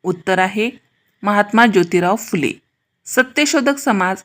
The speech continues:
या समाज सुधारणा चळवळीचे सत-, अ, संस्थापक महात्मा ज्योतिराव फुले हे होते. चौथं विधान आहे, पंचावन्न टक्केपेक्षा जास्त आदिवासी लोकसंख्या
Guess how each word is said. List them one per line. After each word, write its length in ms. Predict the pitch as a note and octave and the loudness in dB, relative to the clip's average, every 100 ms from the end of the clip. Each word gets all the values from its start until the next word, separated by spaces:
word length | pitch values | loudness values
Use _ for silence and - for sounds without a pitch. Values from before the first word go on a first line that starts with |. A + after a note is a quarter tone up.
| - | -4
या 180 | A3+ | -2
समाज 400 | A#3+ A#3 G#3 A#3 | 0 -2 0 0
सुधारणा 320 | - A#3+ A#3+ B3+ | 0 -2 0 0
चळवळीचे 520 | B3+ G3+ F#3+ G3 A3 | 0 2 2 2 0
सत-, 400 | G#3+ G3+ - F#3+ | 0 -4 -6 -6
अ, 160 | F#3 | -4
संस्थापक 680 | F#3 G#3+ A3+ - E4+ E4+ F#3+ F#3+ - - _ _ _ _ _ _ _ _ _ - _ - - | -2 0 -2 2 2 4 -2 -2 -16 -20 _ _ _ _ _ _ _ _ _ -20 _ -20 -12
महात्मा 480 | A3 A#3 B3+ C4 C#4 | -4 2 2 4 4
ज्योतिराव 500 | B3 G#3+ G#3+ G#3 G3+ | 4 2 2 4 4
फुले 420 | G#3 - C4 A3 F#3 - _ | 2 0 2 4 2 -2 _
हे 80 | B3+ | 0
होते. 440 | G3 F#3+ - A#2+ - _ _ _ _ _ _ _ _ _ _ | 0 0 -4 -8 -8 _ _ _ _ _ _ _ _ _ _
चौथं 360 | A3 A3+ B3 | -2 -2 -2
विधान 280 | C4+ C4 C4 | 0 0 0
आहे, 280 | B3+ B3 A3 A3 _ _ _ _ | 0 0 -2 -4 _ _ _ _
पंचावन्न 560 | B3 B3+ B3+ C#4 C#4 C#4+ | -4 -2 0 2 2 0
टक्केपेक्षा 840 | C#4 C4 - A#3+ A3 - G#3 G3+ - - | -2 -4 -6 -4 -4 -2 -2 -2 -4 -6
जास्त 320 | A3 A#3 - | -2 -2 -2
आदिवासी 680 | C#4+ - A3 G#3+ G#3+ A3 A3 | -4 -2 -4 -2 -4 -2 -2
लोकसंख्या 640 | F#3+ F3+ - A3 A3 E3 | -2 -2 -4 -4 -2 -4